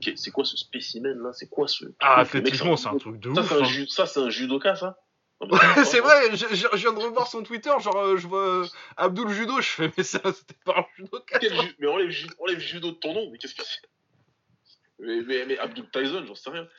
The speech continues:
Speaker 2: Ah
Speaker 1: mais le
Speaker 2: ouais.
Speaker 1: chaos, sérieux. Non, mais putain. La séquence où, où déjà, déjà, il, il, il, il le fait s'envoler sur un truc, sur un crochet au corps, déjà.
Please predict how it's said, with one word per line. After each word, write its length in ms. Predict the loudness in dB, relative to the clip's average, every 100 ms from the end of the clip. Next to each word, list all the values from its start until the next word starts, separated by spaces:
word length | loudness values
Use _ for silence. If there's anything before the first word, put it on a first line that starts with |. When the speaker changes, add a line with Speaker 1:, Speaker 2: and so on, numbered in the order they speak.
| -8
Speaker 2:
Ah 260 | -4 -4 -6
Speaker 1:
mais 60 | -8
le 60 |
Speaker 2:
ouais. 60 | -6
Speaker 1:
chaos, 300 | -4 -4 -6
sérieux. 760 | -10 -20 -12 -8 -6 -8 -12 -16
Non, 160 | -18 -18
mais 160 | -20 -20 -20
putain. 480 | -20 -20 _ -18 -18 _ _ _ _ -20 _ -14
La 80 |
séquence 760 | -14 -8 -6 -6 -8 -8 -14 -18 _ _ _ _ _ _
où, 80 | -16
où 360 | -14 -18 -16 -16 -16 -14 -14 -8
déjà, 400 | -2 0 2 -2
déjà, 300 | -4 -4 -4
il, 440 | -6 -18 -20 -20 -20
il, 120 | -20
il, 220 | -18 -18 -16
il 80 | -10
le 100 | -8
fait 120 | -4
s'envoler 480 | -4 -2 -2 -2 -2
sur 180 | -6 -10
un 40 |
truc, 180 | -16 -16
sur 180 | -16 -12
un 40 |
crochet 320 | -10 -6 -6
au 80 | -6
corps, 300 | -4 -6 -6
déjà. 280 | -6 -6